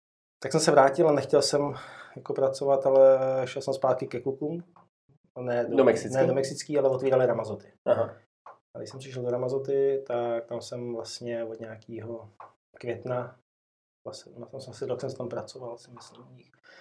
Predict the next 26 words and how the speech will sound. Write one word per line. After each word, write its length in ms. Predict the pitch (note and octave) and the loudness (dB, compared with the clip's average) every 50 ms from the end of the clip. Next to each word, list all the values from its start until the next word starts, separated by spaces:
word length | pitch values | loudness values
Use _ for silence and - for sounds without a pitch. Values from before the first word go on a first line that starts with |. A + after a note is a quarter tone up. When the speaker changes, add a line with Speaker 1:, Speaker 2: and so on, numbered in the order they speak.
| - - - - - - _ _ _ _ _ - - | -20 -20 -20 -20 -20 -20 _ _ _ _ _ -14 -8
Speaker 1:
A 80 | - A#2+ | -4 -2
vedlo 200 | B2 B2+ C3+ C#3+ | 2 2 4 4
mě 120 | C#3 C#3 | 2 2
k 60 | C3+ | 2
tomu 200 | - D3 D3 D3 | 4 4 4 6
to, 140 | D3 D3 C#3+ | 6 4 4
že 100 | C3+ C#3 | 4 4
jsem 160 | C3+ - D3+ D3 D3 C#3+ C#3+ C#3+ D3 D3 D3 D3 D3 D3 C#3+ C#3 - | 2 2 2 2 2 0 -2 -2 -2 -2 -2 -2 -2 -4 -4 0 2
tam 140 | C#3+ C3+ C3+ | 2 2 2
potkal 520 | C#3 C3+ - - C#3 C3+ C3+ C3 B2 B2 - | 0 -4 0 4 6 6 6 6 2 -4 -6
mýho 220 | C#3 C#3 C3+ C3+ | -6 0 0 2
bývalýho 420 | C3+ C3+ C3+ C3+ C3+ C#3 B2+ B2 A#2+ | 4 6 8 8 8 8 6 2 -2
kolegu, 400 | - A2 G#2 A2+ C3+ F3+ G3+ - - - | -4 -6 -8 -6 -6 -6 -8 -8 -12 -18
s 80 | - | -20
kterým 180 | - - A#2+ C3 | -14 -6 -6 -4
jsem 80 | A#2+ A2+ | -4 -2
Speaker 2:
Mhm. 60 | B2+ | -2
Speaker 1:
vlastně 220 | A#2+ - C3 B2 | -2 -4 -4 -6
pak 180 | A#2 A#2 - B2 | -8 -8 -8 -10
otevřel, 440 | A#2+ - B2 A2+ A2+ A#2+ A#2 A2+ A2 - - - - | -8 -6 -6 -4 -2 -4 -4 -4 -6 -12 -20 -20 -20
otevřel 360 | A#2+ A#2 - B2 A#2 A#2+ A2 G#2+ | -20 -12 -10 -8 -8 -8 -8 -10
restauraci. 600 | G#2 - - A#2 A2+ A2+ A2 - - D3 D#3 D#3 - _ _ - - _ _ _ _ | -12 -14 -12 -12 -10 -10 -10 -10 -12 -14 -14 -16 -18 _ _ -20 -20 _ _ _ _
A 360 | - B2 A#2+ A#2 A#2 A#2+ A#2+ A#2+ | -14 -12 -10 -8 -8 -8 -8 -6
on 140 | A#2+ A#2+ A#2 | -6 -6 -6
byl 100 | A#2+ G#2+ | -6 -8
kuchař, 560 | - A#2+ G#2+ - D#3 D#3+ - - - _ | -8 -8 -6 -4 -4 -4 -6 -10 -16 _